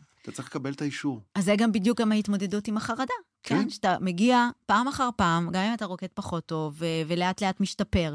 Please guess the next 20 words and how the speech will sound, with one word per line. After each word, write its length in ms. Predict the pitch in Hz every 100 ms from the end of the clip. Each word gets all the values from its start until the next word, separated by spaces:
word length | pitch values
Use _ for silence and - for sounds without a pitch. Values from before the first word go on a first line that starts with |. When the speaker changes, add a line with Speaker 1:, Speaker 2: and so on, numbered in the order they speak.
| 143
Speaker 1:
להתמודד 400 | 123 131 151 208
עם 60 | 254
זה. 140 | 190 113
Speaker 2:
להתמודד 320 | 101 165 180 349 427
עם 60 |
Speaker 1:
כן. 60 | 294
Speaker 2:
זה, 140 | 170 - -
כי 160 | 196 -
כל 180 | 214
Speaker 1:
לא 60 | 214
Speaker 2:
החיים 340 | 226 240 285
Speaker 1:
לברוח 160 | - - -
מזה. 180 | - 196
Speaker 2:
אנחנו 240 | 185 180
במציאת 440 | 175 180 - 190 175
זוגיות, 380 | 185 190 202 196
אנחנו 180 | 180
חווים 320 | - 175 180 185
הרבה 300 | 180 180 190
אכזבות. 560 | 190 190 220 320 185